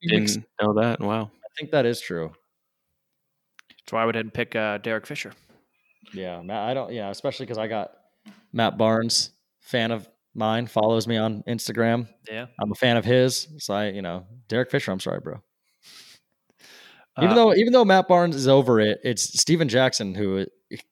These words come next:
Speaker 1: even says to him, he's like, "Man, no, I'm not over it." And he talks about with, like, Tony Parker also. He's like, "Those are the type of guys that you leave to go to the bathroom and they're already talking to your chick," or <laughs> something like that. It's
Speaker 3: Mm-hmm.
Speaker 1: pretty funny listening to.
Speaker 3: Tony Park-, Tony Parker's French, so, I mean,
Speaker 1: yeah, yeah,
Speaker 3: that,
Speaker 1: those,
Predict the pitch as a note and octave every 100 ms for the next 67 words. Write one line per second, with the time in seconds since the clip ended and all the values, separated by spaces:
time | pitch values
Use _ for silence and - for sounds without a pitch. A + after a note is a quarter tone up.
0 | - A#2+ A2+ A2 A#2+ G#2 A2 G#2 G2 G2
1 | G#2+ B2 A#2 A#2 A2 B2+ A2 A2 A2+ B2+
2 | A2+ A#2 A#2+ - A2 G#2 F#2+ B2+ A#2 -
3 | A#2+ A#2 G#2+ A#2 G#2+ G#2+ A2+ G#2+ - _
4 | - - D3 - D3+ B2+ C#3 D3 C3 C3+
5 | C3+ C3 C3+ C#3+ A#2 C3 C#3+ - C3 A#2+
6 | B2 C3 B2 C3+ B2+ C3 B2 - - C#3+
7 | A#2+ - - C#3+ A2+ G#2+ G2 G#2 G2+ -
8 | _ - B2 A#2+ G#2+ F#2 F#2 F2+ F2 -
9 | F2+ F#2 G2 - _ _ _ _ _ _
10 | - F3+ C#3 - B2+ - E3+ D3 B2+ G#2+
11 | G2 - A2+ F2 - - G2+ F#2+ _ _
12 | _ - A2 F2+ - _ _ G#2 B2 A2
13 | G#2